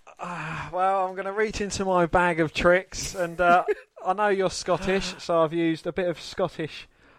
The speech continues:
Speaker 1: wrapping paper.
Speaker 2: Oh, they call it in Scotland. Oh, wow, two of 'em.
Speaker 1: There is two.
Speaker 2: Wow. God almighty, I wish I'd got you something this year as well. No, I'm joking. I'll get a little surprise in a minute. All right, let me open up the first one. Hang on. Try and keep wrapping.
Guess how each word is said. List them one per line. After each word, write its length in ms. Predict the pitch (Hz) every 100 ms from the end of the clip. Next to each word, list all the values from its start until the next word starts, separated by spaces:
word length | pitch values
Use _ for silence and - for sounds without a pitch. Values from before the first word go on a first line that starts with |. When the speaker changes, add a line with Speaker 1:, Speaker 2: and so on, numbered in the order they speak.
| -
Speaker 1:
wrapping 560 | 151 165 175 - 160
paper. 460 | 139 - 170 151 127 -
Speaker 2:
Oh, 540 | 180 226 269 196 113 110
they 180 | 135 143
call 260 | 180 170
it 80 | 147
in 80 | 123
Scotland. 1000 | - 190 160 107 104 113 113 113 107 98
Oh, 260 | 147 214 220
wow, 220 | 165 185
two 440 | 151 - 185 220 226
of 100 | 147
'em. 300 | 101 87 87
Speaker 1:
There 200 | 143 143
is 200 | 147 135
two. 360 | - - 165 156
Speaker 2:
Wow. 920 | 104 104 107 107 107 101 98 95 104 -
God 320 | 113 117 117
almighty, 380 | 98 92 101 120
I 40 | 104
wish 200 | 127 -
I'd 160 | 127 160
got 160 | 107
you 60 | 87
something 260 | - 82
this 220 | 67 92 -
year 200 | 95 95
as 120 | -
well. 180 | 117 131
No, 120 | 147
I'm 340 | 139 139 135
joking. 600 | 127 123 120 104 127 120
I'll 120 | 127 123
get 200 | 127 104
a 20 |
little 220 | 113 110
surprise 500 | - - 113 107 107
in 120 | 107
a 40 | 101
minute. 360 | 98 87 95 - - - - -
All 80 |
right, 100 | 131
let 80 | 165
me 40 | 180
open 160 | 165 175
up 80 | 120
the 20 |
first 320 | 120 104 -
one. 100 | 95
Hang 160 | 101 107
on. 140 | 92 92 - - - - - - -
Try 120 | 123
and 80 | 113
keep 200 | 98 -
wrapping. 260 | 95 -